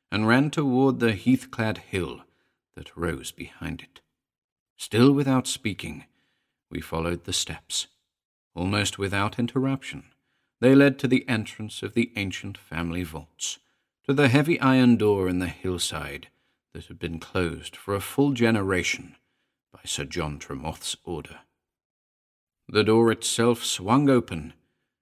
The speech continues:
and we saw that its rusty chain and lock had been shattered by a strength that was more than the strength of man or beast. Then, peering within, we saw the clay-touched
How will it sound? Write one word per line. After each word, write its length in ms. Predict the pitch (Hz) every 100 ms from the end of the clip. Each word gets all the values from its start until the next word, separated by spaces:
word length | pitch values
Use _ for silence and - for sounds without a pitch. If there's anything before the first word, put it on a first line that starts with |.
| _ -
and 120 | -
we 120 | 73
saw 400 | 76 - 80 85
that 240 | 80 82 98
its 200 | 85 85
rusty 500 | 80 98 - - 117
chain 340 | - 110 104
and 220 | 95 95
lock 280 | 90 92 -
had 140 | 101
been 160 | 101 95
shattered 640 | - - 98 92 - -
by 160 | - 90
a 80 | 87
strength 500 | - - 113 123 - _ _ _ -
that 160 | 131
was 180 | 143 127
more 240 | 120 147
than 180 | 160 139
the 100 | 131
strength 500 | - - 127 107 -
of 160 | 104 98
man 340 | 101 120 135
or 260 | - 123 131
beast. 480 | 104 101 - - - _ _ _ _ _ _
Then, 400 | 76 80 82 82 76 _ _ _ _ _
peering 440 | - 82 87 98 98
within, 520 | 95 85 71 65 - _ _ _ _ _
we 140 | 117 127
saw 240 | - 139
the 140 | 131 120
clay-touched 800 | - 107 120 117 107 110 -